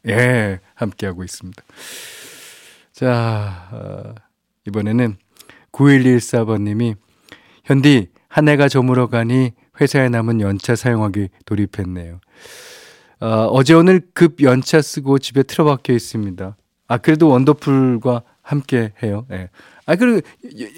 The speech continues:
연차 쓰고 집에 틀어박혀 있으니까 원더풀과 당연히 함께 해야죠.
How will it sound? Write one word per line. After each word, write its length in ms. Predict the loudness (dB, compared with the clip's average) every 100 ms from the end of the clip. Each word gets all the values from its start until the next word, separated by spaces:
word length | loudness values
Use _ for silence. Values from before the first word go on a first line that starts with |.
| 0
연차 200 | 4 2
쓰고 260 | 0 -4
집에 260 | -2 2 2
틀어박혀 540 | 4 2 2 -4 -4
있으니까 1800 | -2 0 0 0 0 0 0 0 0 0 0 0 0 0 0 4 2 2 _ _ _ _ _ _ 0
원더풀과 440 | 2 4 2 0
당연히 360 | 2 2 4 4
함께 300 | 4 4 2
해야죠. 880 | 4 0 -2 -4 -4 -4 -6 -10